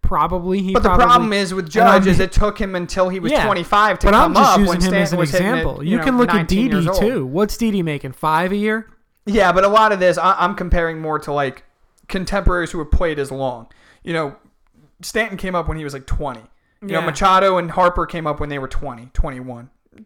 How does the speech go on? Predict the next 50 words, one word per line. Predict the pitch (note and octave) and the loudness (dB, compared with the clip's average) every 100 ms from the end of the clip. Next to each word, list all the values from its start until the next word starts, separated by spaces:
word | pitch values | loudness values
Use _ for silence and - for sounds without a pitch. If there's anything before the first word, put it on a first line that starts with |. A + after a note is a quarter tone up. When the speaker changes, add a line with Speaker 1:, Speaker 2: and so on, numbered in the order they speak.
| _ | _
Speaker 2:
You | F3 D3+ | -12 -10
know, | C3+ | -10
so | - D#3+ C#3+ | -6 -4 -4
it's, | C#3+ D#3+ - - _ _ _ _ _ _ _ | -4 -8 -10 -20 _ _ _ _ _ _ _
those | E3 F#3 F#3+ | -6 -4 0
guys | F#3 F3 D#3 D#3 | 0 0 -2 -4
you, | D#3 | -8
you're | D3+ D#3 C#3 | -8 -8 -6
looking | C#3 C3+ C3 | -6 -6 -14
more | B2+ | -12
like | A#2+ C#3+ | -10 -12
a | |
Trout, | - - C#3+ A2+ - | -10 -6 -6 -6 -12
you | D#3 | -8
know, | D3+ | -6
something | C3+ F#3 E3 E3 | -4 -6 -4 -6
like | D3+ C#3+ | -6 -6
that. | D3 B2 A#2 - _ - | -6 -8 -14 -20 _ -6
I, | F3+ F3+ F3 | -4 -4 -4
the | F3 | -4
guys | E3+ G3+ A#3 | -2 -2 -2
who | A3+ | -4
came | F#3 G3 F3+ | -6 -4 -4
up | D3+ | -4
late, | D#3 D#3+ D3+ | -2 -2 -2
you're | D3+ E3 | -6 -6
not | E3 D3+ | -4 -4
really | D#3 D#3 D3 | -2 -2 -4
even | C#3+ C#3 | -6 -10
in | C#3 | -12
the | C3 | -12
same | D3 C3+ | -12 -10
ballpark | B2+ C#3 C3 B2+ A2+ | -6 -6 -6 -10 -12
because | D3 D#3 C#3 | -8 -6 -4
by | D3 | -4
the | D3 | -4
time | C#3+ F3+ F3 | -6 -6 -4
Judge | D#3 E3 D#3 | -4 -4 -4
is | C3+ | -6
ready | D3+ D3 | -4 -4
for | C#3+ | -6
a | C3 | -6
big | C#3 C#3 | -6 -8
extension, | B2+ - D#3+ D3 C3 | -10 -12 -12 -12 -16
he's | F#3+ | -14
gonna | D#3+ | -14
be | C3 | -14
thirty-one | - D3+ C3+ B2+ B2+ A#2 | -8 -6 -6 -10 -14 -16
years | A2+ B2+ | -16 -14
old. | B2 D#2 | -14 -16